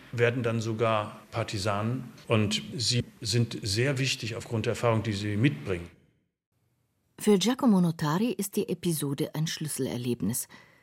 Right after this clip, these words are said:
Speaker 2: Sie macht ihm Mut und er nimmt zu einer lokalen gap-Widerstandsgruppe Kontakt auf. Dort erhält er den Auftrag, sich bei der Armee der Republik von Salò zu melden, um sie zu infiltrieren.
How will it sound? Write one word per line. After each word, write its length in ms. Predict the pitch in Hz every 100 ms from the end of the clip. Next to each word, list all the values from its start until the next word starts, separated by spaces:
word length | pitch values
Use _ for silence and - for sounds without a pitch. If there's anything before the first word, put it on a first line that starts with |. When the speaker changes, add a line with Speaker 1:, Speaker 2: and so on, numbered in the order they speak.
| - - -
Speaker 2:
Sie 160 | 165
macht 240 | 143 - -
ihm 120 | 214
Mut 340 | 233 226 - - - - -
und 240 | 277 -
er 80 | 240
nimmt 300 | 185 220 254
zu 160 | - -
einer 200 | 196 190
lokalen 640 | 165 - 175 185 196 170
gap-Widerstandsgruppe 1300 | 143 135 - 147 143 156 147 - 131 - - 117 165
Kontakt 500 | 175 165 135 - -
auf. 280 | 127 - - - _ _ _ - - -
Dort 280 | 151 -
erhält 400 | - 180 156 165
er 80 | 214
den 160 | 170 - 135
Auftrag, 540 | 143 - - 196 - - - - -
sich 320 | 233 226 -
bei 140 | 190
der 180 | 185 -
Armee 380 | 165 165 165 220
der 160 | 196
Republik 440 | 160 160 165 202 -
von 160 | 175
Salò 400 | 165 190 208 202
zu 140 | 170 175
melden, 380 | 156 151 147 143 - -
um 160 | 185 190
sie 180 | 180 175
zu 140 | 214
infiltrieren. 880 | - 175 - 208 - - 139 92